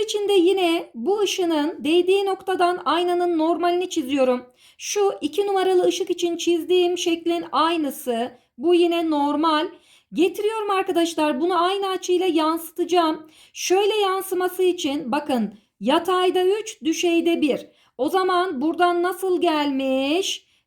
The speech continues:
Bire üç olacak şekilde yine bakın şöyle gelmiş demek ki. Böyle yansıyabilmiş. Bu şekilde üçe bir olacak şekilde yerleşerek gelmiş ki yine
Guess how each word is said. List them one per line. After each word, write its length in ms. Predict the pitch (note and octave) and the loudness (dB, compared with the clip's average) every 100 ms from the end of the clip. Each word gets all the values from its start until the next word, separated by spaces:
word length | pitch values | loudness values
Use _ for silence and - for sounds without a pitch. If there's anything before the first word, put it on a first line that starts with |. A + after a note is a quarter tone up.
| F#3+ | -6
Bire 640 | G3 E4 F#4 F#4 G4 F#4+ | 2 4 4 2 0 0
üç 220 | F4+ G4 | -2 0
olacak 440 | - F#4 D#4+ F4 F4 | 0 0 2 0 0
şekilde 400 | E4+ E4 C#4+ C#4 | -4 -4 -4 -4
yine 300 | C4+ B3+ B3 | -2 -2 -2
bakın 280 | D#4+ F4 | -4 -4
şöyle 520 | E4+ - D#4 F4 F#4 F#4+ | -6 -2 2 4 4 2
gelmiş 680 | D#4 D#4+ D4 C4+ B3+ - | 2 2 0 -2 -6 -6
demek 440 | B3+ A#3+ A3 A3 _ | -4 -2 -4 -8 _
ki. 560 | A3+ A3+ B3+ E4+ G4+ - _ | -4 2 4 2 0 -8 _
Böyle 440 | G#3 D#4+ F4+ F4 D#4+ E4 G4 D#4+ | 0 4 4 4 4 2 2 0
yansıyabilmiş. 1160 | D4 D4+ D#4 D#4 D#4 E4+ D#4+ D4 B3 - - _ _ _ - | 2 0 -2 -2 -2 0 0 0 -2 -6 -12 _ _ _ -8
Bu 180 | G#3 E4 | 0 2
şekilde 920 | F4 F4 E4 C#4+ B3 C4 C#4+ F4 F4 - _ - | 2 2 2 2 4 4 4 0 -2 -12 _ -4
üçe 1000 | D4 D#4 - C#4 B3+ C4 C4+ D#4+ F#4 - _ | -2 -2 -2 2 4 4 2 0 -2 -10 _
bir 340 | F#3 A3 F4+ | -4 2 2
olacak 540 | F#4+ D4 D4 A#3+ C#4+ C#4+ | 2 -2 -4 -4 -4 -6
şekilde 420 | C4+ - A3+ G#3 | -8 -6 -6 -4
yerleşerek 720 | G#3+ A3+ B3 D4+ D#4 E4+ E4+ | 0 2 2 0 0 0 -2
gelmiş 520 | F4 E4 E4 F4 F4 - | -2 0 0 -2 -4 0
ki 280 | F#4 F#4+ F#4+ - _ - | 2 2 -2 -10 _ -4
yine 640 | C4+ F4 D#4+ D4+ D#4+ F#4 | 0 2 4 4 2 0